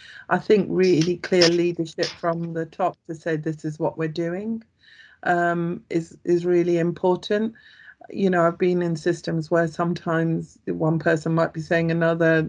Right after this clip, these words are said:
and somebody quite critical <laughs> is saying, "Actually, I don't believe in this change." And, uh, and then you're like, "Well, hang on, we need the board together on this, and, and we all need to be singing off of the same hymn sheet." Um, and I was just gonna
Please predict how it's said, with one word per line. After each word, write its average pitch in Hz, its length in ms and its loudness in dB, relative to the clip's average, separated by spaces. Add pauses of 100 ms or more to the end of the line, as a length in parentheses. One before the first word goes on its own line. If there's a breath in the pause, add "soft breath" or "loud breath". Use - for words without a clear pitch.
and 160 180 0
somebody 170 400 0
quite 170 360 2
critical - 760 -4
<laughs> - 100 -20
is 196 160 -6
saying, 185 340 2
"Actually, 175 400 0
I 170 40 -2
don't 170 260 -4
believe 175 360 -6
in 170 140 -8
this 170 220 -8
change." 175 440 -6 (480 loud breath)
And, 208 480 0
uh, 208 520 0
and 214 240 0
then 220 180 0
you're 214 140 0
like, 208 260 -2
"Well, 202 140 -4
hang 226 180 -2
on, 190 340 -2
we 214 140 -2
need 214 240 -2
the 202 80 0
board 202 400 2
together 202 480 2
on 156 180 -2
this, 185 300 -4
and, 180 300 -4
and 185 120 -4
we 190 220 4
all 190 140 2
need 196 260 -2
to 190 60 -6
be 196 200 -8
singing 190 380 -4
off 190 220 -2
of 185 100 -4
the 185 140 -4
same 196 320 0
hymn 226 240 -2
sheet." 151 360 -4 (840 loud breath)
Um, 202 580 2 (760)
and 208 120 0
I 214 80 2
was 226 200 0
just 277 260 -4
gonna 240 320 0